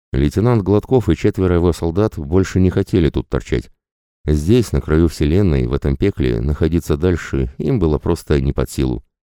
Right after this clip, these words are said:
«Еду». В это короткое слово Горохов вложил всё своё разочарование, всё недовольство.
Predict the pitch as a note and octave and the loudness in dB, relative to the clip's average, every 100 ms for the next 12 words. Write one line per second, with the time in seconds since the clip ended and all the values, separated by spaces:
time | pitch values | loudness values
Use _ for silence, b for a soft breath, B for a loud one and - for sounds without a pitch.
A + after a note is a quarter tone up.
0 | _ _ _ - D#2+ F2 C2 G#1+ _ _ | _ _ _ -2 2 2 2 -4 _ _
1 | _ _ _ _ - C3+ C#3 C#3+ C#3+ C#3 | _ _ _ _ 0 2 2 2 2 2
2 | C3 A#2 C#3 D3 G2 D2 D#2+ A2 B2+ G#2 | 2 2 0 2 2 2 4 2 2 -2
3 | F2+ F2+ F2 G#2+ - F#2+ - F2+ F2+ F2 | 0 -2 0 0 0 -4 0 2 4 2
4 | E2+ - F#2 F#2+ D#2 B1 A1+ - - F#2+ | 0 -2 0 2 2 0 -2 -8 -4 0
5 | E2+ D#2 E2 D2+ - A1+ | 2 2 2 0 -4 -10